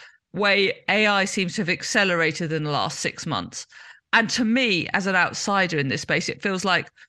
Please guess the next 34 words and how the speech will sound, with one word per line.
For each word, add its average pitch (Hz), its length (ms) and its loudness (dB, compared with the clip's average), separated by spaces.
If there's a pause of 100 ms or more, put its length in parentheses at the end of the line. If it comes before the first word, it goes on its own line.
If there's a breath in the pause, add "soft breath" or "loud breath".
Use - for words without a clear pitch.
(140)
the 185 60 -2
media 214 420 2
conversation, 185 800 -2
the 147 80 -8
social 170 400 -4
media 185 260 -2
conversation, 175 800 -4 (800 loud breath)
um, 202 340 2 (120)
has 214 200 2
been, 214 280 0 (320)
where 226 320 2
we 226 100 2
were 214 60 0
talking 214 200 -4
about 202 180 0
crypto 175 520 -2
and 175 100 -2
Web 175 200 -2
three 190 220 0
and 175 100 0
the 170 40 -2
blockchain 170 520 -2
before, 170 480 -4 (500 loud breath)
it 202 120 -2
seems 220 280 0
now 208 160 4
like 185 320 0 (100)
<laughs> - 1120 -10
on 214 200 4
midnight 190 500 2
on 170 420 0
New 185 200 2
Year's 180 260 2
Eve, 175 400 -2